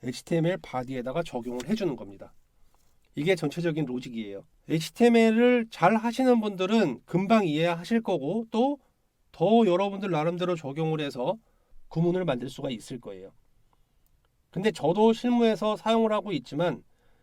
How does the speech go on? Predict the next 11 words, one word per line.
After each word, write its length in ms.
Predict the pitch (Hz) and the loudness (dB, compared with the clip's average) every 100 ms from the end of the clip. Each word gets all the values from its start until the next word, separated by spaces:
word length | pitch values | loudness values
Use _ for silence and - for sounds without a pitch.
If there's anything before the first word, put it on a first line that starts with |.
| _ - | _ -6
에이치티엠엘을 960 | 139 - - - 262 254 247 220 214 | -6 -6 -10 0 2 4 4 2 -2
사용해서 420 | 196 214 208 185 | 0 -4 -4 -6
굉장히 500 | 175 147 190 233 226 208 | -8 -4 2 4 2 0
복잡한 640 | - - - 233 - 233 | -6 -8 2 2 4 2
메일을 240 | 214 196 196 | 4 2 2
보낸다? 400 | 185 175 214 233 | 2 2 2 0
그러진 360 | - 147 202 | 2 0 2
않아요. 300 | 160 110 104 - - - - _ _ _ _ | 0 -2 -8 -12 -20 -20 -20 _ _ _ _
보통 360 | 156 156 185 165 | -2 2 0 0
본문에 440 | 147 147 165 170 | -4 -2 0 0
있는 300 | 139 135 214 | 0 -2 -4